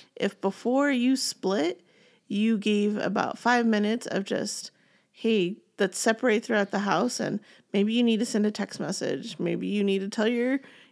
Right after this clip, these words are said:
your husband or <laughs> your wife who's sitting right here, "Sorry." But just giving them the opportunity to follow through. I mean, sometimes decide and do's are,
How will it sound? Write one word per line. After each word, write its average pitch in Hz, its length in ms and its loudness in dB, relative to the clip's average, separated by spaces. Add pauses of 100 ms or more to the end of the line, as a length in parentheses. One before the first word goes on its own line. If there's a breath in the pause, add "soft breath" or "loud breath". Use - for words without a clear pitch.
your 277 120 2
husband 226 460 2
or 214 80 4
<laughs> - 120 4
your 269 80 8
wife 262 340 6
who's 214 160 -2
sitting 240 260 0
right 220 160 0
here, 247 220 2
"Sorry." 180 420 0 (340 loud breath)
But 220 120 4
just 269 160 0
giving 269 300 2
them 220 160 2
the 202 200 2
opportunity 202 800 0 (280 loud breath)
to 214 100 2
follow 180 380 0
through. 147 520 -4
I 190 80 -2
mean, 190 220 0
sometimes 254 440 2
decide 208 360 -2
and 202 120 0
do's 202 240 2
are, 170 200 0